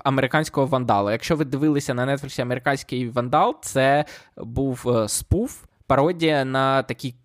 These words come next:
true crime документалки. Нам з повною серйозністю, е, документалки розповідали про шкільну історію, коли хтось намалював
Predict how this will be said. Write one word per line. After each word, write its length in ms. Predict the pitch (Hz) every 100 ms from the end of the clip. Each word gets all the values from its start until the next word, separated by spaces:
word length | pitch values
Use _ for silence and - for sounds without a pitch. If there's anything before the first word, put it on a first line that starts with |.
| _
true 200 | 151 151
crime 560 | - 139 135 127 120 113
документалки. 920 | 120 113 107 110 143 240 262 269 262 - - -
Нам 220 | 143 156
з 100 | -
повною 400 | - 165 156 135
серйозністю, 1120 | - 123 117 139 131 120 - - 113 110 107 - -
е, 180 | 117 113
документалки 640 | 120 123 120 175 254 175
розповідали 680 | 139 - 120 117 143 175 147
про 200 | 123 117
шкільну 340 | - 127 135
історію, 360 | 127 151 196 180
коли 180 | 135
хтось 380 | 120 - 147 -
намалював 600 | 123 110 113 117 123 -